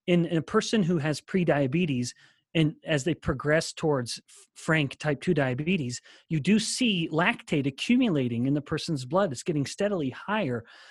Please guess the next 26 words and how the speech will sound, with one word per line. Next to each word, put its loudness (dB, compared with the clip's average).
And 4
that 2
is 0
thought -4
to -2
be 2
reflective 0
of 0
this -2
progressive 0
degeneration 2
of -2
the 2
mitochondria's 0
ability 2
to -8
oxidize -2
fuels 2
from 0
lactate 0
and -4
ketones 0
and 0
even 0
fatty 0
acids. -2